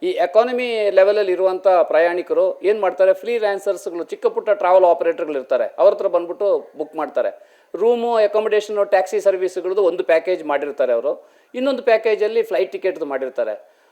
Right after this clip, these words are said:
ಅವ್ರು ಏನ್ ಮಾಡ್ತಾರೆ, ಆನ್‌ಲೈನ್ ಫ್ಲೈಟ್ ಟಿಕೆಟಲ್ಲಿ ಲೋ ಬಜೆಟ್ ಫೇರ್‌ಗಳಲ್ಲಿ ಬುಕ್ ಮಾಡಿರ್ತಾರೆ.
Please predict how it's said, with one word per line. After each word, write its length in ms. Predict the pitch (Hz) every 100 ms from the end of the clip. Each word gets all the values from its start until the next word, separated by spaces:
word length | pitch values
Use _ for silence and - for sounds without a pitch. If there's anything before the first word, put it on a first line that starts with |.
| -
ಅವ್ರು 180 | 196 240
ಏನ್ 120 | 247
ಮಾಡ್ತಾರೆ, 300 | 226 214 226
ಆನ್‌ಲೈನ್ 560 | 196 190 240 240 233 220
ಫ್ಲೈಟ್ 260 | 196 208
ಟಿಕೆಟಲ್ಲಿ 560 | 208 196 190 190 196 208
ಲೋ 200 | 190 226
ಬಜೆಟ್ 400 | 220 214 208 214 208 196 185 170
ಫೇರ್‌ಗಳಲ್ಲಿ 680 | 170 180 190 180 170 190 208
ಬುಕ್ 260 | 165 170 180
ಮಾಡಿರ್ತಾರೆ. 760 | 156 143 123 107 - _ _